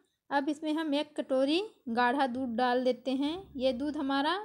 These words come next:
लगभग तीन पाव दूध है, तो इसे हमने अच्छे से पकाकर गाढ़ा कर लिया है।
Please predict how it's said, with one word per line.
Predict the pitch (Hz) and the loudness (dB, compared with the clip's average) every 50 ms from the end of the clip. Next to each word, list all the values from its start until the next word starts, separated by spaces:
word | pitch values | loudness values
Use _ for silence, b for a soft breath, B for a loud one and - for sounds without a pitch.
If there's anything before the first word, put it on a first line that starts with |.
| 440 - b b b b b b - | -10 -16 b b b b b b -2
लगभग | 240 254 233 220 311 311 302 - - | -2 -2 0 0 -2 -2 -4 -6 -4
तीन | - 269 277 294 294 | -2 0 0 0 0
पाव | 294 - 254 262 262 254 | 0 2 2 2 2 0
दूध | 240 262 277 262 | 0 -4 -2 -2
है, | 285 294 311 339 381 | -2 -2 -2 -2 -4
तो | 370 - 269 | -4 -4 -6
इसे | 262 269 294 | -4 -4 -2
हमने | 285 285 269 277 277 | -2 -2 0 0 -2
अच्छे | 277 277 - - - 294 | -2 -4 -4 -2 -2 -2
से | 277 - 302 | 0 -2 -4
पकाकर | 302 - 247 - 254 247 240 247 277 277 | -4 -4 -4 -2 -2 -2 -2 -2 -4 -4
गाढ़ा | 233 240 233 226 233 254 254 | -2 -2 0 0 0 -2 -2
कर | 262 - 247 | -2 -4 -4
लिया | 254 254 247 254 254 254 269 | -2 -2 0 0 0 0 0
है। | 277 294 311 349 | 0 -2 -2 -4